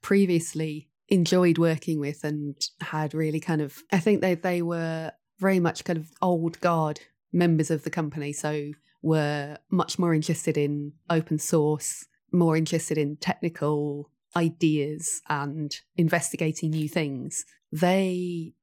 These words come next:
became much less involved in the job that I was doing, and I found myself working with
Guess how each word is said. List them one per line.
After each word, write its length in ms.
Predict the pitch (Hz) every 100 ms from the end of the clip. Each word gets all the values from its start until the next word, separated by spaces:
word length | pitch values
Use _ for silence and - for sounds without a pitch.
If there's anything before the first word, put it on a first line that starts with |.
| _ -
became 320 | 165 170 160
much 240 | 156 -
less 200 | 160 -
involved 440 | 160 151 156 151 147
in 120 | 151
the 60 |
job 220 | 151 156 -
that 120 | -
I 200 | 160 156
was 160 | 151 -
doing, 420 | 180 143 143 151 _ -
and 260 | 147 151 147
I 80 |
found 260 | 147 175 160
myself 340 | 151 - 147
working 420 | 156 151 143 160 147
with 380 | 139 - -